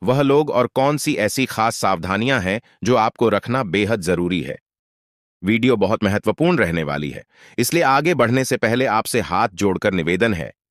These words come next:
कि वीडियो को लाइक करके चैनल को सब्सक्राइब जरूर करें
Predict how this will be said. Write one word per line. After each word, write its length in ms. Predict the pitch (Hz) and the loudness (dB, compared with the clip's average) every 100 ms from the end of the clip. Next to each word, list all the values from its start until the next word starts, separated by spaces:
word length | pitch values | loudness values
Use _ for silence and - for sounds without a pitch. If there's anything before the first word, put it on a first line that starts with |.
| _ - | _ 0
कि 100 | 127 | 2
वीडियो 340 | 120 131 143 | 4 4 4
को 120 | 151 | 4
लाइक 340 | 110 92 120 - | 2 2 0 0
करके 300 | 120 87 120 | -2 0 -2
चैनल 360 | - 101 110 104 | 0 0 0 0
को 120 | 107 | 0
सब्सक्राइब 520 | - 80 - 107 98 | -2 -4 -2 0 0
जरूर 340 | 80 90 123 | 0 0 0
करें 260 | 92 76 | 0 -4